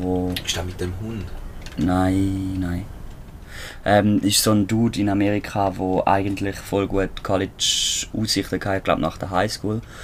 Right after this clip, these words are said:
Speaker 1: also voll gescheit. Aber er hat halt mega den Freiheitsdrang und will weg von der Zivilisation.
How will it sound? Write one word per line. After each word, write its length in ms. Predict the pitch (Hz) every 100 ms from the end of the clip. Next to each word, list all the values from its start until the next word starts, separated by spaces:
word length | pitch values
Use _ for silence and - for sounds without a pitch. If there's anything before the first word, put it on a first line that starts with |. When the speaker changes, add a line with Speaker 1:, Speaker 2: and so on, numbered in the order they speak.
| - -
Speaker 1:
also 200 | - 87
voll 200 | - 92
gescheit. 360 | - - 113 123 - - -
Aber 480 | - 101 98 104 85
er 100 | 92
hat 160 | 98 98
halt 160 | 95
mega 220 | 95 95
den 100 | 92
Freiheitsdrang 1000 | 92 - 92 98 95 - - 90 92 95 -
und 260 | 92 90 85
will 140 | 87 -
weg 200 | 85 -
von 100 | 87
der 100 | 92
Zivilisation. 960 | - 92 90 92 85 - 87 95 104